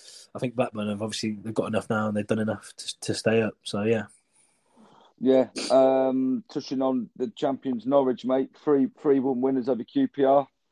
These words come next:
Speaker 2: Nice, comfortable win, what we've seen coming. But, um, one game what helped you out, though, Jack, was Preston beating Cov away,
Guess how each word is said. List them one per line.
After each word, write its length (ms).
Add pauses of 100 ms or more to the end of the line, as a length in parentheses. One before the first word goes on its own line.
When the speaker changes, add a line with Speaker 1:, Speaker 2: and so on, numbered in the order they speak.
(360)
Speaker 2:
Nice, 300
comfortable 480
win, 200
what 140
we've 100
seen 240
coming. 440
But, 160 (440)
um, 280 (560)
one 220
game 200
what 140
helped 260
you 140
out, 140
though, 120
Jack, 300
was 100
Preston 480 (600)
beating 340
Cov 260
away, 400